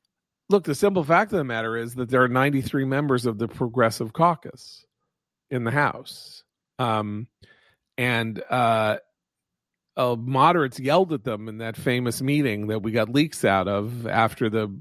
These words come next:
election about how stressing defunding the police and stuff like that killed them and made them lose a bunch of seats.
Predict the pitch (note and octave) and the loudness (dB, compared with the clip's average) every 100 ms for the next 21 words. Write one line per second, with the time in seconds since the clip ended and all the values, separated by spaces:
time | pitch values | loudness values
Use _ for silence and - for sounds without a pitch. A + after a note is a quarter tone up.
0 | F3+ A#2 C3 C#3+ - A2 G2+ G2+ G2+ A2+ | -6 0 2 2 -2 -6 -2 0 0 0
1 | G#2 G#2 G#2 _ - _ _ _ _ - | 0 2 0 _ -20 _ _ _ _ -14
2 | - E3 B2+ - B2+ A#2 A#2 - B2 A#2 | -4 0 0 0 -4 -4 -8 -2 -2 -2
3 | G#2+ G2+ C3+ C3+ B2+ A2+ A2 - G#2+ A2 | -2 -4 -2 -4 -4 -8 -10 -6 -4 0
4 | G#2 - G#2 F#2+ D#3+ F#3+ F3 A#2 G#2 A2 | 0 2 0 0 2 4 4 -2 -4 -6
5 | G#2 G#2+ - C#3 A#2+ A#2+ A#2 A2+ A2 A#2+ | -10 -14 -14 -8 0 0 0 -2 0 0
6 | A#2 A2 G#2+ A2 - - F3+ C3 A2+ - | 0 0 -2 -4 -12 0 2 2 0 -12
7 | - | -18